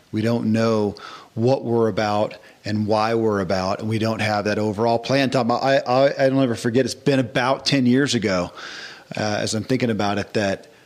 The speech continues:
I realized it was when I was working with so many people starting businesses and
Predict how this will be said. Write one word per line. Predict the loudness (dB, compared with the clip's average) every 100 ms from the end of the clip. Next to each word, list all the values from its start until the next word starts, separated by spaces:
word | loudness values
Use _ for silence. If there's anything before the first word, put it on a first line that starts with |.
| _ -4
I | 0 0
realized | 0 2 4 4 4 2 0
it | -2
was | -2
when | 0
I | 0
was | 0 -2
working | 0 0 0 -2
with | -2
so | -2 0 2 4 4
many | 4 2 2
people | 2 0 2 0
starting | 0 2 0 0 -2
businesses | 0 0 0 0 -2 -2 -6 _ _ _ _ -20 _ _ -18 -6
and | -2 0 -2